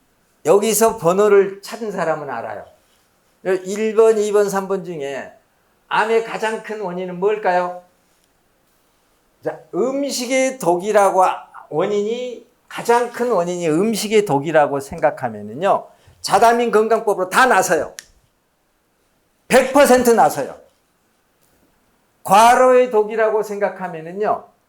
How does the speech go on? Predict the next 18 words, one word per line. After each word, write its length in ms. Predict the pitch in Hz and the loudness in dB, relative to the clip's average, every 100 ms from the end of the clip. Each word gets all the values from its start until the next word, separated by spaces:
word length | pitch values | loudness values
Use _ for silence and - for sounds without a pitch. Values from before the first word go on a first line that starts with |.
| _ _ _ _ _ _ _ | _ _ _ _ _ _ _
아프면 480 | - - - 254 269 | -4 -4 -2 -4 -4
쉬면 460 | 262 - 294 277 233 | -4 -8 -6 -6 0
돼요. 420 | 190 185 - - _ _ _ _ _ _ _ _ _ _ _ _ _ _ _ _ _ _ _ - | 0 0 -2 -10 _ _ _ _ _ _ _ _ _ _ _ _ _ _ _ _ _ _ _ -10
그럼 100 | 226 | -6
쉬면 320 | - 294 269 | -2 0 2
다 180 | 233 220 | 2 4
나서야 400 | 214 180 180 156 | 2 0 -2 -4
돼요. 200 | 110 - _ _ _ _ _ _ _ _ _ _ _ _ _ _ _ _ _ _ _ _ _ _ _ _ _ _ _ _ _ _ - | -8 -16 _ _ _ _ _ _ _ _ _ _ _ _ _ _ _ _ _ _ _ _ _ _ _ _ _ _ _ _ _ _ -2
음식의 480 | 214 262 240 240 247 | 0 0 0 2 4
독과 460 | 233 233 240 233 | 4 4 4 4
휴식을 500 | 214 - 262 254 214 | 2 -4 -6 -6 -8
취하죠. 460 | - - 151 120 101 | -12 -10 -8 -8 -14
이게 160 | 220 240 | -8 -4
우리가 360 | 226 226 254 226 | -4 -4 -4 -2
할 120 | 180 | -4
수 140 | 170 | -10
있는 180 | 139 113 | -16 -16
거죠. 280 | 87 - | -20 -20